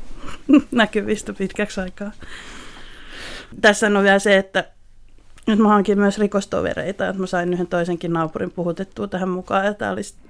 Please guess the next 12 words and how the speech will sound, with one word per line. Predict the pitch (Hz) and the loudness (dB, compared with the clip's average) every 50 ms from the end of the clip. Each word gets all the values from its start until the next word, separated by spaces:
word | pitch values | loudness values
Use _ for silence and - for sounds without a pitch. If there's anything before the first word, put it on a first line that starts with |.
| - - - - - - | -20 -20 -20 -20 -18 -12
on | - - - - - | -10 -10 -10 -10 -8
ollut | - 185 180 185 196 202 - | -8 -8 -8 -8 -8 -8 -6
meidän | 190 180 175 165 | -4 -4 -4 -4
kahden | - 180 180 175 175 - - | -4 -6 -6 -6 -6 -8 -8
projekti, | - - 170 165 170 175 - - - 202 - - - - - - - - - - _ _ _ - - _ _ _ _ - - - - | -8 -8 -6 -6 -6 -8 -8 -8 -8 -8 -8 -8 -14 -20 -20 -20 -20 -20 -20 -20 _ _ _ -20 -20 _ _ _ _ -20 -18 -14 -12
ja | - | -10
mistä | 190 196 165 - - 226 | -8 -8 -10 -6 -6 -4
on | 220 220 214 202 | -2 -2 -2 -2
oltu, | 208 196 196 - | -2 -2 -2 0
oltu | 208 202 190 196 - | -2 -2 -2 -4 -8
tosi | 202 185 185 175 | -8 -8 -6 -6
huolissaan. | 165 170 165 160 165 190 185 - - 208 208 202 | -6 -6 -6 -6 -6 -8 -10 -10 -12 -14 -14 -14